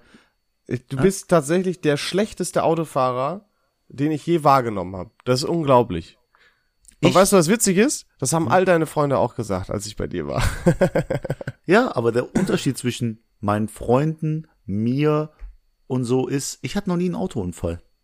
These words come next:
Speaker 2: Einen selbstverschuldeten.
Speaker 1: <laughs> Ja, das ist
Speaker 2: Ich hab mal einen Reh erwischt, aber
Speaker 1: ich
Speaker 2: das
Speaker 1: find das
Speaker 2: war,
Speaker 1: auch,
Speaker 2: das
Speaker 1: äh,
Speaker 2: ist
Speaker 1: ich muss sagen, ich find das auch beachtlich. Aber du fährst ja nun mal jetzt auch, äh, auch noch nicht dein Leben lang Auto.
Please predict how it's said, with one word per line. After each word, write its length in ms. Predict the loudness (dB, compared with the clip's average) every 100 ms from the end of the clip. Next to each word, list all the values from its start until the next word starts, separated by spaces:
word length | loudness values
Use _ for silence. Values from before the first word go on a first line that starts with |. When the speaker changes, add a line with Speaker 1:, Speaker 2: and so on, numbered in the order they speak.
| -10
Speaker 2:
Einen 80 | 0
selbstverschuldeten. 800 | 2 2 -2 -4 -4 -4 -8 -14 _ 0
Speaker 1:
<laughs> 1000 | 0 0 -2 -6 -10 -16 -20 -20 _ -2
Ja, 300 | 2 4 2 _ _ _
das 180 | -6 -4
ist 120 | -2
Speaker 2:
Ich 60 | 0
hab 80 | 0
mal 80 |
einen 60 | 2
Reh 120 | 4
erwischt, 420 | 4 2 -4 -6 -6
aber 180 | -2
Speaker 1:
ich 100 | -2
Speaker 2:
das 80 | 2
Speaker 1:
find 120 | 2 6
das 200 | 6 6
Speaker 2:
war, 80 |
Speaker 1:
auch, 200 | 6 6 4
Speaker 2:
das 80 |
Speaker 1:
äh, 160 | 2 4
Speaker 2:
ist 60 | 2
Speaker 1:
ich 60 | -2
muss 100 | -2
sagen, 200 | 0 0
ich 80 | -2
find 120 | -4
das 120 | -2
auch 120 | 0
beachtlich. 600 | 2 2 2 -4 -12 -12 _ _ _ _ _ 2
Aber 420 | 6 8 8 6
du 100 | 4
fährst 300 | 4 4 4
ja 80 | 2
nun 160 | 2
mal 220 | 4 4 4
jetzt 200 | 2 2
auch, 360 | 2 2 0
äh, 440 | -2 0 2 0 -4 -12 -14
auch 140 | -6 0
noch 120 | 0
nicht 160 | 0 0
dein 140 | 0
Leben 240 | 0 0
lang 220 | 0 0 2
Auto. 560 | 2 2 0 -2 -4